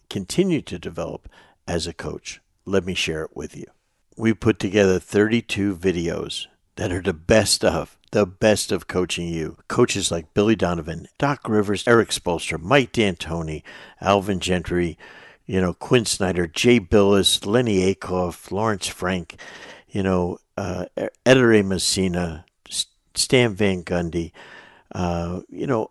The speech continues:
all these people that have just been so influential in the game, in every aspect of the game. Thirty-two videos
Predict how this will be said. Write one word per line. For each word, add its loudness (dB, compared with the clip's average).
all -2
these -2
people -4
that -2
have -6
just -4
been -2
so -2
influential -4
in -4
the -2
game, -6
in -4
every 6
aspect 2
of 0
the -6
game. -6
Thirty-two 2
videos -2